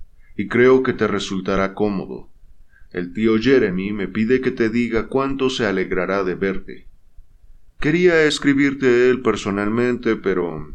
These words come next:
está enfrascado en un formidable poema épico, de unos cinco mil versos,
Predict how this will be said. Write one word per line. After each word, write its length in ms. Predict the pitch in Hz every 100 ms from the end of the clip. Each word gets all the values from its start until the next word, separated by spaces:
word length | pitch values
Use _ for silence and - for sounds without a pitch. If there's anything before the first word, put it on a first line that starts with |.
| 78
está 360 | 95 95 135
enfrascado 800 | 135 131 127 113 - 127 120 117 98
en 120 | 98
un 160 | 107
formidable 640 | 107 107 95 90 95 92 95
poema 560 | 95 90 95 92 85
épico, 600 | 104 107 87 - 73 67 _ - -
de 160 | - 127
unos 340 | 160 170 165
cinco 360 | - 139 123 113
mil 240 | 117 117
versos, 720 | 110 110 107 - - - -